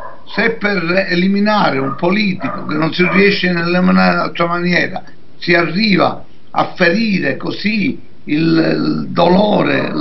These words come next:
i sentimenti di, della famiglia Borsellino, di Lucia Borsellino, dei figli di Paolo,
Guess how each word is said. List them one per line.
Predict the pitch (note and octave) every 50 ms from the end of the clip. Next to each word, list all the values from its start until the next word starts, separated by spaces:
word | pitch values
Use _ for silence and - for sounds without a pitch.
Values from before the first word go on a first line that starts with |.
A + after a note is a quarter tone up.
| D#3 D#3+ D#3+ E3
i | E3 - -
sentimenti | - F3+ D#3+ - - F3+ F#3+ G#3 A3 G#3 F#3 - F3
di, | E3+ D#3+ E3 E3 E3
della | - E3+ E3 E3+ D#3
famiglia | - F3 F#3 F#3+ F#3+ F#3+ F#3+ F3
Borsellino, | D#3+ F3 F3 E3 - - E3+ E3+ F3 F#3 A3 A3 G3+ F3 D3 C3+ - - - - - - -
di | - C#3+
Lucia | D#3+ F3 F#3 F3+ - G3 F#3
Borsellino, | F3 F3 F#3 F3 - - E3 E3 E3 G3 A3+ A3+ G3+ F#3 - -
dei | - D#3+ -
figli | - - G3+ G3 F#3 F#3
di | F3 F3
Paolo, | E3+ - - G#3 G#3 F#3+ F3 D3+ C#3 C#3 C3+ - -